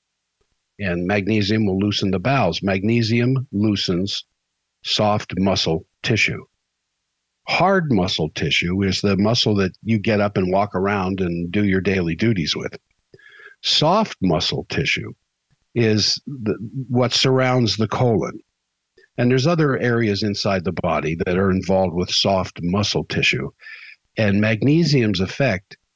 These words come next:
is to, is to loosen that up. And so that's why if you get a good dose of magnesium, um, magnesium is very toxic to the body. You need a little bit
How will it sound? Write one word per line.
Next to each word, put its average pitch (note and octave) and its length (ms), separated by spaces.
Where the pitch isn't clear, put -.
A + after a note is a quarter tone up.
is G#2 200
to, - 360
is G2+ 260
to B2 100
loosen C3+ 380
that F#2 160
up. - 280
And F#2 100
so - 140
that's B2+ 260
why A2 220
if G2 180
you G#2 80
get G2 140
a F#2 80
good G2 220
dose G2 280
of E2+ 120
magnesium, F#2 680
um, E2 320
magnesium B2 600
is F2 120
very B2+ 240
toxic C3 600
to F#2+ 120
the E2+ 80
body. F#2 440
You C3 240
need F3 440
a A#2+ 100
little D3 600
bit - 380